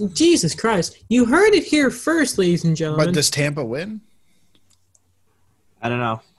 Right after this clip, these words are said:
Speaker 3: We'll find out
Speaker 2: I'd
Speaker 3: on
Speaker 2: like
Speaker 3: the next
Speaker 2: Tampa to
Speaker 3: episode.
Speaker 2: win.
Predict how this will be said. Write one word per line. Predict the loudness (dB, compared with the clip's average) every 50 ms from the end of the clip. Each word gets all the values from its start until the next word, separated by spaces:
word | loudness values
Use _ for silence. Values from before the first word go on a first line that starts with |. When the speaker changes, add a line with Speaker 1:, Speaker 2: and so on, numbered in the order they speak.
| _ -10
Speaker 3:
We'll | -6 -4 -4 -4
find | -2 -2 0 0 0 0 0
out | 0 0 0 -2 -4 -6
Speaker 2:
I'd | -6 -4
Speaker 3:
on | -2
Speaker 2:
like | -2 -2 -2
Speaker 3:
the | -2 -4
next | -2 -2
Speaker 2:
Tampa | -2 -4 -4 -6 -8
to | -6 -6
Speaker 3:
episode. | -6 -6 -8 -10 -10 -6
Speaker 2:
win. | -2 2 2 4